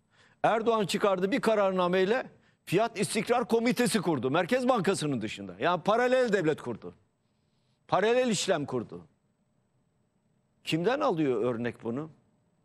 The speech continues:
Merkez Bankası'nın görevini siz bir kararnameyle başka birisine, başka bir kuruma devredebilir misiniz? O da toplanmadı. Fiyatlar habire artıyor. Fiyatı indirecek olan kim? Ekonomik kararları alacak olan kim?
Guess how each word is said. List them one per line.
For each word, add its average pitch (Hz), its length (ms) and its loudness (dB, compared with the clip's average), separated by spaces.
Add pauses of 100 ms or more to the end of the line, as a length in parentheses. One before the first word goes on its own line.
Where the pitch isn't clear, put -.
(1300)
Merkez 190 380 -2
Bankası'nın 156 540 -2
görevini 143 500 0
siz 123 300 -4
bir 143 100 0
kararnameyle 127 800 0
başka 139 320 -2
birisine, 123 460 -4 (280)
başka 202 320 0
bir 214 80 2
kuruma 143 380 0
devredebilir 120 640 0
misiniz? 107 380 -6 (640)
O 220 140 4
da 302 120 2
toplanmadı. 139 640 -2 (920)
Fiyatlar 240 440 0
habire 262 300 2
artıyor. 208 440 0 (1400)
Fiyatı 196 380 2
indirecek 214 560 2
olan 139 240 0
kim? 147 240 -6
Ekonomik 226 500 0
kararları 180 500 2
alacak 143 380 0
olan 143 240 0
kim? 262 220 -2